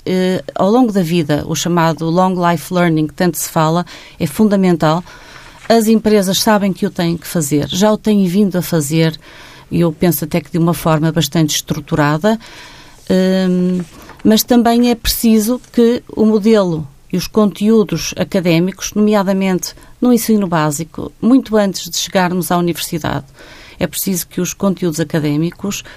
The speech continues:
conduzam os alunos e os jovens a gostarem do novo paradigma, a gostarem das matemáticas, a gostarem das engenharias,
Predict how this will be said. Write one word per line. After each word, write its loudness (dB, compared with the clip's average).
conduzam 2
os -4
alunos 0
e 0
os 0
jovens 0
a 0
gostarem 0
do 4
novo 4
paradigma, 0
a -14
gostarem -4
das -6
matemáticas, -4
a -4
gostarem -2
das 0
engenharias, 0